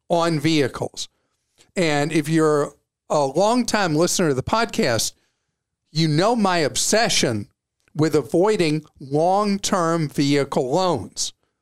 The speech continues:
And I know people get really frustrated with me that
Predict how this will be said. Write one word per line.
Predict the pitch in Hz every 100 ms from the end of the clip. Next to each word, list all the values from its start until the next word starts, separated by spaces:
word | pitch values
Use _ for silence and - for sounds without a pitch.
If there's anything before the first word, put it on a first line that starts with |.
| _ _ _ _ _ -
And | 160 147 147
I | 143 143
know | 151 196 220
people | - 214 202 196
get | 147 165 143 110
really | 135 220 240 220
frustrated | - - 226 233 - - 165 127 120
with | 117 120
me | 120 101 107 _ _ _ _ _ _ _ _ -
that | 151 143 147